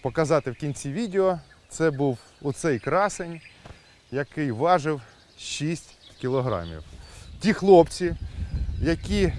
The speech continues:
не додивш-, не додивившись від-, відео до кінця, е, в коментарях написали, вам від мене особистий лайк. Нагадую вам також, що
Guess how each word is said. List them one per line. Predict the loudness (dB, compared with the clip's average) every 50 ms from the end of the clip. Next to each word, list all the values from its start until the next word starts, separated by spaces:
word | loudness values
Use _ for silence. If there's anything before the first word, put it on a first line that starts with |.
| -4 0
не | 4 4 8
додивш-, | 10 10 8 8 6 2 0 0 -4 -6 -6 -6 -8 -6
не | -4 -2 -2 0
додивившись | 0 2 2 4 4 4 2 2 0 -2 -4 -4 -4 -8 -8
від-, | -8 -6 -4 -2 -2 -2 -2 -4 -6 -8 -8
відео | -6 -6 -4 -4 -2 2 4 4 4
до | 2 2 0 0 0
кінця, | 0 -2 -4 -4 -2 -2 0 2 2 2 2 0 -4 -8 -14 -14 -14 -12 -12 -12 -12 -12 -12 -14 -12 -10 -6
е, | -4 -2 0 0 -2
в | -2 0
коментарях | 0 2 2 2 2 4 4 6 6 6 4 4
написали, | 0 -4 -2 -2 -4 0 2 4 6 6 6 6 6 4 2 -2 -10 -20 -20 -20 -14 -10
вам | -6 0 4 6 6 6 6 4 0 -6 -10 -16 -20 -20 -20 -20 -14 -10
від | -6 -4 -2 0
мене | 2 4 4 4 4 2
особистий | 0 0 -2 -2 -2 -2 -2 -2 -2 -2 0
лайк. | 0 0 0 -2 -6 -12 -12 -14 -12 -12 -12 -12 -10 -12 -12 -10 -10 -12 -14 -14 -16 -16 -18 -18 -20 -20 -20 -20 -20 -8 -2
Нагадую | 2 4 6 6 6 6 6 4 4 4 4
вам | 2 0 0 0
також, | -4 -6 -2 2 2 2 2
що | 2 -4 -8 -4 0 2 4 4 4